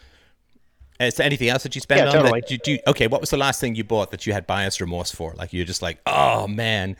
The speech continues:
Speaker 1: look at that," you know? It's, it's past the return date, and it's just gonna sit there and stare at you, having burned up money.
Speaker 2: For food-wise,
Speaker 1: Any-,
Speaker 2: uh,
Speaker 1: anything.
Speaker 2: let's see. It was probably, oh, anything. Okay, so I bought a couple of shoe horns because I thought that that would help,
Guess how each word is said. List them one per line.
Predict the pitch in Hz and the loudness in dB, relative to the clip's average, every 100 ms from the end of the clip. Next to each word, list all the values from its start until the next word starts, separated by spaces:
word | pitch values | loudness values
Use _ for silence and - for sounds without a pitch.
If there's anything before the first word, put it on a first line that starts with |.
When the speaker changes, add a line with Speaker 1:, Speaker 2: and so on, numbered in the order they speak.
| - - - - | -14 -20 -20 -8
Speaker 1:
look | - - | -4 0
at | 104 | 2
that," | 107 117 117 | 6 6 4
you | 110 | -2
know? | 107 110 110 - | 0 0 -2 -4
It's, | 92 - - | -6 -6 -6
it's | 98 | -6
past | - 127 123 | -2 0 0
the | 120 | 0
return | 107 - 117 | -4 -2 -2
date, | 110 110 95 | 2 2 2
and | 101 | -2
it's | - | -2
just | 107 | -4
gonna | 98 98 | -4 -4
sit | - 120 | -4 -2
there | - 98 | 2 2
and | 87 | 2
stare | - - 110 107 | -2 2 4 2
at | 92 | 0
you, | 95 90 _ - | -4 -4 _ -6
having | 87 92 | -4 -2
burned | 78 98 92 | -2 -2 -2
up | 101 | -4
money. | 95 104 95 _ - _ - - - _ _ _ _ _ _ _ _ _ _ _ _ _ _ _ - | -4 -8 -10 _ -20 _ -20 -20 -20 _ _ _ _ _ _ _ _ _ _ _ _ _ _ _ -6
Speaker 2:
For | - 143 135 | 2 6 6
food-wise, | - 202 233 240 247 254 254 240 - | 6 4 6 6 8 8 6 4 4
Speaker 1:
Any-, | 151 147 143 | 6 8 10
Speaker 2:
uh, | |
Speaker 1:
anything. | 143 143 | 8 8
Speaker 2:
let's | 143 147 | 6 4
see. | - 131 123 123 | 2 2 2 2
It | 127 | 2
was | 139 143 | 2 2
probably, | - 156 160 160 147 147 139 131 165 | 0 4 6 6 4 4 4 4 4
oh, | 170 | 4
anything. | 165 190 165 123 123 | 6 4 4 0 2
Okay, | 160 165 135 127 | 2 4 4 4
so | - 151 | 4 6
I | 160 | 6
bought | 170 170 | 6 2
a | |
couple | - 165 147 | 2 2 2
of | 123 | 0
shoe | - 156 156 | 0 4 4
horns | 151 160 160 | 4 4 4
because | 147 143 143 | 2 0 2
I | 131 | 2
thought | 135 131 - | 2 2 0
that | 127 | 2
that | 127 | 2
would | 123 | 2
help, | 120 127 139 | 2 2 2